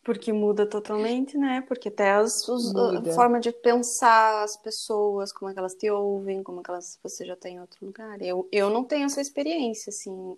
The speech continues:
Speaker 1: é, nesse sentido. Ou talvez tenha, mas não pela, por essa prática. Vamos ter que falar agora <laughs> dos nossos convidados.
Speaker 2: É, vamos falar dos nossos convidados.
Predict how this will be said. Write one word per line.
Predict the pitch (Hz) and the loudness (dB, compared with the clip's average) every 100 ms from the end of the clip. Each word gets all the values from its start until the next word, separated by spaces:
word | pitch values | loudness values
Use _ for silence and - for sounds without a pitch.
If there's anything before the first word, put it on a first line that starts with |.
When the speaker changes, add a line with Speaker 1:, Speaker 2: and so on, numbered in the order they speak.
| - | -14
Speaker 1:
é, | 175 170 165 170 _ _ _ _ _ _ _ - | -14 -12 -16 -18 _ _ _ _ _ _ _ -2
nesse | 190 180 - | 0 0 -4
sentido. | 185 185 - 185 175 175 - - | -6 -6 -6 -6 -8 -10 -14 2
Ou | 247 330 | 4 6
talvez | 392 311 302 294 | 6 6 6 6
tenha, | 349 294 226 | 4 6 6
mas | 190 185 | 4 2
não | 180 185 | 0 0
pela, | - 233 254 262 294 330 _ - | 2 4 4 4 0 -2 _ -2
por | 285 | 2
essa | 254 247 269 | 2 2 -2
prática. | 269 247 226 226 - - 262 277 _ _ _ | 0 2 2 0 -10 -6 -6 -8 _ _ _
Vamos | 196 180 - | -6 -6 -8
ter | 180 | -12
que | 185 | -8
falar | 214 214 185 | -4 -2 -2
agora | - 214 226 | 2 4 6
<laughs> | 240 | 6
dos | 214 | 4
nossos | 254 - 247 - - - | 2 0 -2 -2 -12 -6
convidados. | 220 220 202 175 - - | -4 -2 -2 -2 -4 2
Speaker 2:
É, | 202 180 156 156 | 8 8 8 6
vamos | 170 175 | 2 2
falar | - 226 190 | 4 8 8
dos | 160 175 | 6 -2
nossos | 160 151 - | -8 -8 -8
convidados. | - 185 185 151 - 233 | -4 0 0 -2 -6 -4